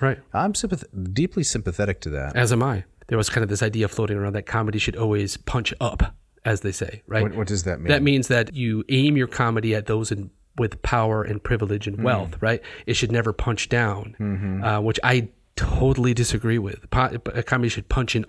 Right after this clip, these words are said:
Speaker 1: all directions, which I think is just another way of saying
Speaker 2: It's like
Speaker 1: what,
Speaker 2: a multi-purpose puncher?
Speaker 1: Exactly right. Some kind of a spinning machine with boxing gloves on it. Right, right,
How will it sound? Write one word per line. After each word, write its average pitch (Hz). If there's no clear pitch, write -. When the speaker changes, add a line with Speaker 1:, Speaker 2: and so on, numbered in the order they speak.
Speaker 1:
all 120
directions, 110
which 139
I 156
think 175
is -
just 147
another 123
way 117
of 107
saying 113
Speaker 2:
It's 104
like 113
Speaker 1:
what, 95
Speaker 2:
a 90
multi-purpose 104
puncher? 120
Speaker 1:
Exactly 180
right. 127
Some 156
kind 143
of 120
a 117
spinning 127
machine 120
with 107
boxing 113
gloves 107
on 104
it. -
Right, 120
right, 113